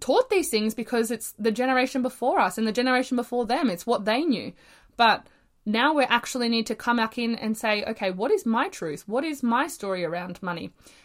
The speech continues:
How can I unpack or decondition my beliefs around money?" And there's so many awesome places to start with that. One book that I would highly recommend is Happy Pockets Full of Money by, um,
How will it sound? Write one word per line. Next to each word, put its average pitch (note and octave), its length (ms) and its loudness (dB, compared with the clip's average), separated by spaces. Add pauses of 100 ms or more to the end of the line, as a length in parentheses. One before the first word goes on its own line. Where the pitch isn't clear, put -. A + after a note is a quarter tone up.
(100)
How B3+ 260 4
can C#4 300 0
I G#3+ 500 0 (160)
unpack G#3+ 520 -2
or G3 100 -4
decondition G#3+ 800 -4
my G3 200 0
beliefs F#3+ 360 -4
around F#3 220 -6
money?" F3 260 -8 (300)
And A3 120 0
there's A#3 160 0
so - 300 -6
many B3+ 380 0
awesome G#3+ 720 -2 (720)
places A3 420 0
to A3 80 -6
start F#3 260 0
with A3 100 -2
that. C#4+ 220 2 (320)
One B3+ 260 4
book C#4 220 -2
that B3+ 100 2
I A3+ 80 6
would A3 100 0
highly A3 500 2
recommend G#3 720 -2
is G#3+ 300 -4
Happy A3 340 -2
Pockets G#3+ 600 -4
Full G#3+ 200 -6
of G3 120 -6
Money G#3+ 400 -2 (160)
by, F#3+ 480 2 (380)
um, F#3+ 600 0